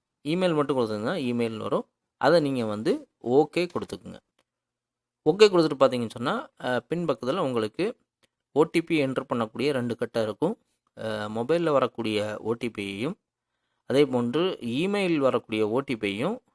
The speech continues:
நீங்க கொடுத்து அதுக்கு பிறகு சப்மிட் கொடுத்துருங்க. சப்மிட் கொடுத்தீங்க அப்படின்னு சொல்லி சொன்னா, அடுத்து உங்களுக்கு ஒரு பேஜ் வந்து டிஸ்ப்ளே ஆகும். அதுல பார்த்தீங்க அப்படின்னு சொல்லி சொன்னா, அ, மேல வந்து date and time கொடுத்திருப்பாங்க. அதுக்கு பிறகு, அ, சர்வீஸ், அ, இ பேன் அப்ளிகேஷன்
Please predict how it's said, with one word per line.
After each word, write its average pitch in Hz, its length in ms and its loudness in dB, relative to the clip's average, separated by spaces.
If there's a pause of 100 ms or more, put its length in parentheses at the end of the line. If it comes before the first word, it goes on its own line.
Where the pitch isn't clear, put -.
நீங்க 107 200 -6
கொடுத்து 135 600 -4 (100)
அதுக்கு 110 340 -6
பிறகு 104 400 -6 (240)
சப்மிட் 113 380 -4 (120)
கொடுத்துருங்க. - 380 -8 (800)
சப்மிட் 220 360 2
கொடுத்தீங்க 156 400 0
அப்படின்னு 123 180 -2
சொல்லி 117 120 -2
சொன்னா, 104 320 -4
அடுத்து 156 340 -2
உங்களுக்கு 127 320 -2
ஒரு 110 320 -2 (120)
பேஜ் 143 220 -2
வந்து 120 220 -6
டிஸ்ப்ளே 120 400 -4
ஆகும். 110 160 -2
அதுல 127 200 -2
பார்த்தீங்க 113 400 -2
அப்படின்னு 104 140 -6
சொல்லி 98 140 -8
சொன்னா, 110 340 -8 (240)
அ, 113 100 -4
மேல 110 320 -4
வந்து 104 400 -4 (560)
date 135 220 4
and 135 180 -2
time 113 220 0
கொடுத்திருப்பாங்க. 95 640 -6 (180)
அதுக்கு 120 280 -8
பிறகு, 117 360 0 (140)
அ, 104 320 -2
சர்வீஸ், 117 640 -4 (160)
அ, 107 200 -4
இ 113 180 -6 (100)
பேன் 131 300 -6
அப்ளிகேஷன் 110 520 -8